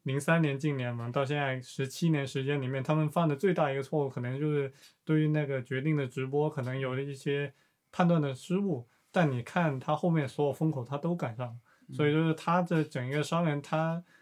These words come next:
Speaker 1: 他的一个团队，他是管理的比较好，也就是导致他现在就是商业价值就是他最高，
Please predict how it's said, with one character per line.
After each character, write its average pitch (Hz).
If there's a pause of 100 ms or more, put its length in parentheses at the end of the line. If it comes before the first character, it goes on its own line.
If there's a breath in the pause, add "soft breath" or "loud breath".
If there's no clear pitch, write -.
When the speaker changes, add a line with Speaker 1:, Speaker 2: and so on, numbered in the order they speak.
(140 soft breath)
Speaker 1:
他 160
的 156
一 139
个 151
团 139
队， 160
他 151
是 160
管 139
理 131
的 127
比 123
较 131
好， - (300)
也 131
就 156
是 160
导 127
致 143
他 139
现 151
在 147
就 143
是 135 (140)
商 180
业 180
价 170
值 143 (200)
就 202
是 156
他 139
最 123
高， 113